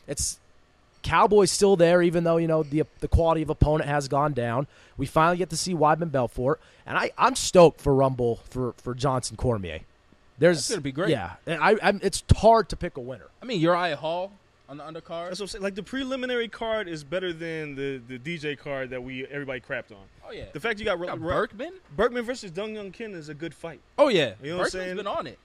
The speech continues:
Speaker 2: I, I've liked, what, Berkman's past three fights I
Speaker 3: Yeah.
Speaker 2: think I've seen.
Speaker 3: Berkman,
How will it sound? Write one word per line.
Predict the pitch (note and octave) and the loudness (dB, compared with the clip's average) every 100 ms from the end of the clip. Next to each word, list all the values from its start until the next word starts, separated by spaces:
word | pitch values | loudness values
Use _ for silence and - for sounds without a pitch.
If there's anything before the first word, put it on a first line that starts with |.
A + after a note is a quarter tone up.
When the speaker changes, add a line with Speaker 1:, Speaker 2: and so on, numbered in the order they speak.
| - | -6
Speaker 2:
I, | A3 G#3 | -2 -2
I've | A#3 | -2
liked, | C4 A#3+ - _ _ _ _ - | -2 -2 -6 _ _ _ _ -10
what, | D3+ A2 E2 | -8 -8 -8
Berkman's | D3 E3 E3 C3+ | -8 -8 -12 -14
past | - D3+ D3 - | -10 -8 -8 -8
three | C3+ C#3+ F#3+ | -6 -6 -6
fights | - F#3+ A3+ - - _ | -6 -6 -6 -10 -20 _
I | C#3+ | -10
Speaker 3:
Yeah. | D3+ | -10
Speaker 2:
think | F#3 | -8
I've | F3+ F3 | -8 -8
seen. | G#3+ - | -12 -4
Speaker 3:
Berkman, | G#3+ A3+ C4+ | -4 -4 -10